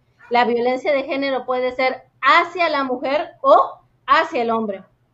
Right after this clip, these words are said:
Y de los dos. Porque también llegó de, bueno, de personas que llegó a conocer, pero esta fue de que no se había puesto, simplemente a mí se me ocurrió porque lo tenía a la mano.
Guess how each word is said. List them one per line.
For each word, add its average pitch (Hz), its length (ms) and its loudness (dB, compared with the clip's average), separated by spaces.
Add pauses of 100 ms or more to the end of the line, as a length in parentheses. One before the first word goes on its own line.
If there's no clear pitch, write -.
(800)
Y 220 80 -4
de 214 140 0
los 202 240 -2
dos. 220 320 -4 (340)
Porque 233 300 -2
también 240 420 2
llegó 294 320 2
de, 247 640 0 (540)
bueno, 240 280 -2
de 214 200 0
personas 233 640 -4
que 196 420 -8
llegó 208 180 -2
a 214 80 -4
conocer, 247 500 -4 (540)
pero 233 1160 2 (1080)
esta 285 540 2
fue 277 240 0
de 277 200 2
que 214 440 -6 (580)
no 320 300 2
se 440 160 -2
había 311 260 2
puesto, 302 320 0
simplemente 294 580 -2
a 294 40 4
mí 277 160 -2
se 311 140 -4
me 285 120 -2
ocurrió 247 480 0
porque 240 400 -2
lo 214 160 0
tenía 220 280 -2
a 226 40 -2
la 240 140 2
mano. 285 400 -2